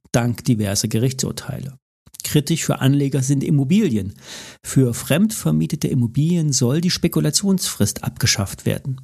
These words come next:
Derzeit sind Immobilien steuerfrei nach einer zehnjährigen Haltefrist. In der Zukunft soll das, nach den Gedankenspielen der S P D, gestrichen werden. Dann müssen Gewinne aus fremdvermieteten Immobilien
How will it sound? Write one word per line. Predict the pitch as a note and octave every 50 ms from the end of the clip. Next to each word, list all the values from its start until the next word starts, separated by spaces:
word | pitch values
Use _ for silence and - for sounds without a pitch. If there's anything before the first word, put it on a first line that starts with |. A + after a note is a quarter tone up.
| - -
Derzeit | - A#2+ B2 - - C3+ C3
sind | - C#3 D3+ -
Immobilien | - E3+ C3 A#2 G#2+ - D3 D#3 E3 E3+ F3+ E3 -
steuerfrei | - - G#3+ A3 E3+ G#2 G2 G2 - - - - G#2+ G#2+ G#2+ A2 G#2+
nach | A#2 A2+ A2 G#2+ - -
einer | - - B2+ A2+ A#2 A2 -
zehnjährigen | - - E3+ E3 E3 C#3+ B2 A#2 G#2+ G#2+ A2 A2 C#3+ C3+ C3 -
Haltefrist. | E3 - - - - - - - - - - _ _ _ _ _ _ - - - - - - - - -
In | D3+
der | C3
Zukunft | C3 - - E3+ - - E3+ D#3 -
soll | - C3+ B2+ C#3+ E3
das, | D3+ C#3 C3+ F3+ G#3+ - - - -
nach | - G#2+ A2+ A#2+ - -
den | - A2+ G2+
Gedankenspielen | G2+ - - G#2+ G2+ A#2 B2+ - B2 - - - B2 G#2+
der | G#2+ A2+ A2+
S | A#2+ - -
P | - A2+
D, | - A#2+ A#2 C3 F3 - - -
gestrichen | - - - - - - F3+ E3+ - C#3+ A2
werden. | G2+ G2 - - - - B2 - -
Dann | - - D3 E3
müssen | E3 E3 D#3+ - C#3
Gewinne | A#2 A#2+ G#2+ G#2 B2 C#3+ E3+ G3+ A3 G#3+ - -
aus | B2+ A#2 A2+ -
fremdvermieteten | - - - C3 F3 A#3 A#3+ - - - - D3 D3 D#3 - D3 B2+ - -
Immobilien | - B2 A2 G#2+ - C#3 D3+ D3+ D3 D3 F3+ G#3+ G#3+ A3